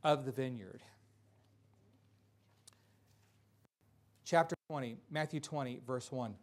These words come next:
"The kingdom of heaven is like unto a man that is an householder, which went out early in the morning to hire laborers into his vineyard."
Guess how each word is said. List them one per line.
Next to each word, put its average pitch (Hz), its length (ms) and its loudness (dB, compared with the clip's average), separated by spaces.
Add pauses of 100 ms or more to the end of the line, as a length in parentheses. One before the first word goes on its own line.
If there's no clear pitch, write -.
(120)
"The 131 80 2
kingdom 170 400 0
of 185 140 -2
heaven 110 380 -2 (220)
is 120 240 -2
like 135 300 4
unto 127 300 -2
a 117 40 0
man 131 360 -2
that 117 280 -2
is 127 180 -2
an 117 100 -6
householder, 117 680 -4 (360)
which 127 260 0
went 160 220 0
out 147 280 2
early 151 280 0
in 170 80 -2
the 165 80 -2
morning 131 380 0
to - 160 -6
hire 123 280 2
laborers 131 600 0 (160)
into 120 380 -4
his 110 260 -8
vineyard." 98 440 -14